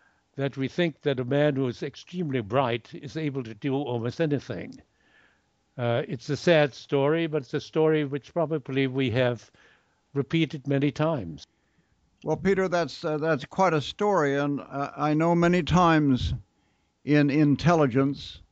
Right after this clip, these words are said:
Speaker 2: uh, uh, ethical questions are faced. People are, are, are faced with decisions which, in many cases, they're unprepared for by background or discipline or, or even, or academic training. So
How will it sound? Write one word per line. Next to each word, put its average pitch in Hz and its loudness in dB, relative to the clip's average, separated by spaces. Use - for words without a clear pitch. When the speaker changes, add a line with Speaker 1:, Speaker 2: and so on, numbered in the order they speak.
Speaker 2:
uh, - -12
uh, 127 0
ethical 165 2
questions 156 2
are 143 2
faced. 156 0
People 147 0
are, 147 0
are, 127 -6
are 123 -8
faced 156 -8
with 151 -6
decisions 156 -2
which, - -4
in 131 0
many 151 4
cases, 151 0
they're 151 2
unprepared 165 2
for 113 -6
by 113 -4
background 135 -2
or 113 -6
discipline 127 -4
or, 107 -4
or 120 -2
even, 123 2
or 127 0
academic 135 0
training. 104 -2
So 117 0